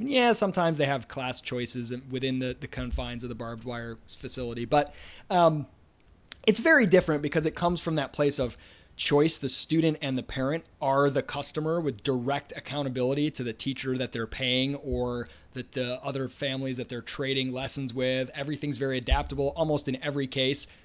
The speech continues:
two or three weeks in, they have to radically change things based on the kids. And, you know, um, it's just a much more organic way of going about it. And I would say done,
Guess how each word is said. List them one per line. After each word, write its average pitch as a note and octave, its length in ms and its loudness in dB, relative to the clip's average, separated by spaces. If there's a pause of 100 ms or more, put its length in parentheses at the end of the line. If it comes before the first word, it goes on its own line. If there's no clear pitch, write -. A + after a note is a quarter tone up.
two D#3 160 4
or C#3+ 80 6
three C#3+ 240 0
weeks C3+ 300 0
in, C3 240 2
they B2 80 -2
have C3 160 -4
to B2+ 100 -4
radically B2+ 380 -2
change C3 360 -2
things B2+ 300 -2
based B2+ 300 -2
on B2 180 -6
the A#2+ 60 -6
kids. B2 500 -2
And, B2 180 -8
you D3+ 80 -4
know, A#2+ 220 -4 (340)
um, C3+ 400 2 (540)
it's G3 200 6
just A#3+ 200 4
a F#3 60 8
much D#3 280 4
more C3+ 440 2
organic B2+ 600 -2
way A#2+ 260 -2
of A#2 160 -6
going A#2+ 220 -6
about A2+ 320 -8
it. A2+ 100 -10
And C#3 100 -2
I F#3 80 6
would E3+ 140 6
say C#3 200 4
done, B2+ 340 0